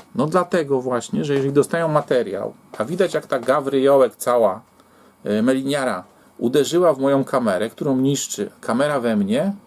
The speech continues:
to jest naruszenie nietykalności. To są następne zarzuty. I następna sprawa.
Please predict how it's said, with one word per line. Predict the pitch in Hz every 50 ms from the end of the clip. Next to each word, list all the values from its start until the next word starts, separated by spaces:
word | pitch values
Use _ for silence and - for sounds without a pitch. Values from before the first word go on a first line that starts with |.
| _ - - - - -
to | -
jest | 139 139 -
naruszenie | 151 147 147 135 - - 151 156 151
nietykalności. | 147 139 139 - - 139 135 131 120 98 - - - - -
To | - -
są | - 123 117
następne | 123 123 - - 120 120 127 120 113
zarzuty. | 110 117 107 107 95 - - - - - _ _ _ _ _ _ _ - -
I | 110
następna | 120 117 - - 131 123 131 123 107
sprawa. | - - - 78 69 62 -